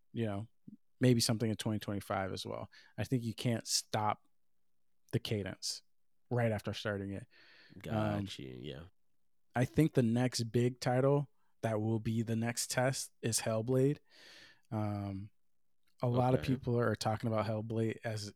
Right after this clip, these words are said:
Speaker 1: as if this is going to be, this will be almost like a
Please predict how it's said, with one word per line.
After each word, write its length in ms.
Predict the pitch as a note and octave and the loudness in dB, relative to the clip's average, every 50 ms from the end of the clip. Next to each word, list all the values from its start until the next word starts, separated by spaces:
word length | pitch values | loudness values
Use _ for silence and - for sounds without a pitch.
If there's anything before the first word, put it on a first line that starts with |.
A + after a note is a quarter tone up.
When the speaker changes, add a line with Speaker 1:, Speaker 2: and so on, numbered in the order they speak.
| _ - | _ -10
Speaker 1:
as 200 | A#2 A2+ G#2+ A2 | -8 -6 -6 -6
if 200 | G#2+ G#2 - - | -6 -8 -8 -8
this 220 | A2 G#2 G2+ - | -8 -8 -6 -6
is 140 | G#2 G#2 G#2 | -8 -8 -8
going 240 | G#2 - G#2+ G2+ G2 | -8 -6 -6 -6 -6
to 120 | - - G2 | -8 -10 -10
be, 420 | - G#2 G2+ G2+ G2+ G2 G2+ - _ _ _ _ _ _ _ _ _ _ _ _ _ _ _ _ _ _ _ _ _ _ _ _ _ _ _ _ _ _ _ _ _ - | -8 -8 -8 -8 -8 -8 -10 -12 _ _ _ _ _ _ _ _ _ _ _ _ _ _ _ _ _ _ _ _ _ _ _ _ _ _ _ _ _ _ _ _ _ 2
this 200 | C3+ D#3 - E3 | 4 4 4 4
will 160 | D3+ C#3 C3 | 4 2 2
be 560 | A#2 B2+ B2+ B2 B2 A#2+ A#2+ A#2+ A#2+ A2+ - _ _ _ _ _ _ _ _ _ _ | 4 2 2 2 2 2 2 0 0 -2 -6 _ _ _ _ _ _ _ _ _ _
almost 420 | - C3 C3 B2+ B2+ A#2+ A2+ - - | -2 0 0 2 0 0 -2 -2 -2
like 200 | A#2 A2 - A#2+ | -2 -2 0 0
a 320 | A2+ G#2+ G#2 G#2 G2+ G#2+ | 0 0 0 -2 -4 -6